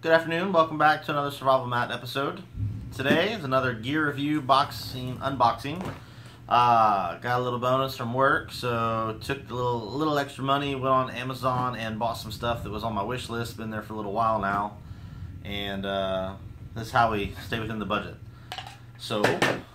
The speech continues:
let's see what we got. Isn't it weird sometimes you get a box from Amazon and the tape and packaging's perfect? Other times it looked like it got beat up. Oh, what do we have today?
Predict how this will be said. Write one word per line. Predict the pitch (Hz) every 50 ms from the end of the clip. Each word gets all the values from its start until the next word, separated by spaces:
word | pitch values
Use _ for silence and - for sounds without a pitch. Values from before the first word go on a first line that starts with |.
| - - 90
let's | 90 92 92 - - -
see | 95
what | 95 98 110 117 127
we | 160
got. | - 220 233 233 - - - - - - - - - - - - - - - - - - - - - - - - - - - - - - - - - - - - - - - - - - - - - - -
Isn't | - 170
it | 139 113
weird | 104 110 117 110 -
sometimes | - 107 95 107 107 104 - 113 107 107 107 104 107 104 -
you | 101 95
get | 98 98 95
a | 92
box | 92 98 101 98 98 -
from | 98 95 92
Amazon | 95 98 95 98 101 98 98 98 95 95
and | 92 90
the | - - - - - - - - -
tape | 101 101 98 - - -
and | - 95 95 92 -
packaging's | - 101 107 107 110 107 98 98 98 95
perfect? | - 113 110 107 104 107 107 - - - - - - - - - - - - -
Other | 101 104 107
times | 110 - 110 104 101 101 104 104 101 98 98
it | 95 95 98
looked | 104 101
like | 101 101 98 98
it | 101 98
got | 101 98 95 -
beat | 95 98 104
up. | 104 107 110 110 - - - - - - - - - - - - - - - - - - - - - - - - - - - - - - - - - - - - - -
Oh, | 104 110 117 117 - 113 110 107 101 98 95 90 82 - - - - - - - -
what | 110 - 127
do | 127
we | 113 107
have | 107 104 113 113 113 117 120 117 - -
today? | 117 104 117 117 113 107 104 98 92 92 90 90